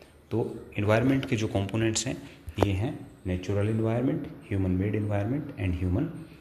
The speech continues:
environment, ठीक है। You can see here natural and human made environment and human environment। अब हम इन components को detail में पढ़ेंगे। तो components कौन से हैं? First है natural environment।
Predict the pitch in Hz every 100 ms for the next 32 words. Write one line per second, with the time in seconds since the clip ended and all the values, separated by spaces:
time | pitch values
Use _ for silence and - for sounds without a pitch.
0 | - 98 82 76 80 82 82 - - -
1 | 135 113 - - - - - - - -
2 | - - - - 98 98 92 104 92 92
3 | 90 87 110 131 196 - - - - -
4 | 92 87 87 87 90 98 110 113 117 127
5 | 160 - - - - 87 85 85 90 85
6 | - - - - 98 82 82 85 82 -
7 | - - - - 131 127 131 131 127 98
8 | 98 101 95 - 160 - - - - -
9 | - - - - 98 92 92 104 - 82
10 | 80 80 - - - - - - 101 120
11 | 139 143 147 - 135 131 123 143 - -
12 | 131 - 147 113 113 123 120 113 87 80
13 | 76 78 78